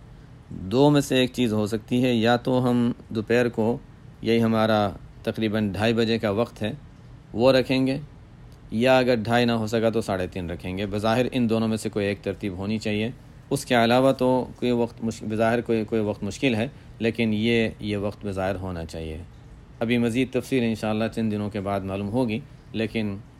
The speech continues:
यानी इंशाअल्लाह ये वक्त होगा कि ढाई बजे का या साढ़े तीन बजे का वक्त होगा।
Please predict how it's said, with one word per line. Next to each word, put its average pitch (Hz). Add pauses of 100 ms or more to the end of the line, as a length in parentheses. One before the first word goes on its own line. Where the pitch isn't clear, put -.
(100)
यानी 113
इंशाअल्लाह 107 (400)
ये 110
वक्त 107
होगा 104
कि 101
ढाई 101
बजे 107
का 123
या 107
साढ़े 98
तीन 95
बजे 90
का 92
वक्त 90
होगा। 98